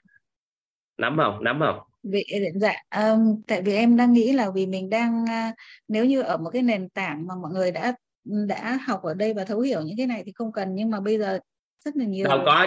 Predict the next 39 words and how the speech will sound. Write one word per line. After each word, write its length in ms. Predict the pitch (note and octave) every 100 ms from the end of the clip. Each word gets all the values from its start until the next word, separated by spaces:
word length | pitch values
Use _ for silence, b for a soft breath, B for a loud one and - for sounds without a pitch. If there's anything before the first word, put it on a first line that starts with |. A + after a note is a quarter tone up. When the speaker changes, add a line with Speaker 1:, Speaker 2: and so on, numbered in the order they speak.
| E3
Speaker 1:
chị 120 | B2+
đâu 140 | C3+ C#3+
Speaker 2:
người 60 |
Speaker 1:
nói 160 | C#3+ D#3+
ở 60 | D#3
Speaker 2:
họ 60 |
sẽ 220 | C#3 C3 C3
Speaker 1:
đây, 0 |
Speaker 2:
bắt 200 | C3 B2+
đầu. 180 | B2 F#3 B2+
Speaker 1:
ở 120 | B2+
đây 220 | C#3+ C3+
đâu 180 | C3 C3+
nói 280 | C#3 D3 F3
vậy 120 | B2+ A#2
được. 200 | A2 A2 - _ b b _ -
Chị 140 | A#2 B2+
phải 120 | D3+
làm 280 | C#3 C3 B2+
sao 260 | D3+ D3 D3
cho 120 | C#3+
người 140 | C3+
ta 140 | B2 C3
làm, 360 | A#2 A2+ A2 G#2 -
chứ 100 | D#3 D#3
chị 120 | A#2
đâu 180 | B2+ B2+
có 80 | D3+
nói, 440 | D3+ E3 F#3 F3 C#3 B2 A#2+ -
chị 240 | A2 A#2+ B2 C3 B2 A#2 A#2+ B2
đâu 180 | B2+ B2
có 60 |
nói 300 | D3 D3 D#3
là 200 | F3+ A#2+ A2
ở 180 | G2+ C#3
đâu 260 | C3 B2+
ở 140 | B2+ C3+
kia 240 | C3 B2+
được. 220 | A#2 G#2+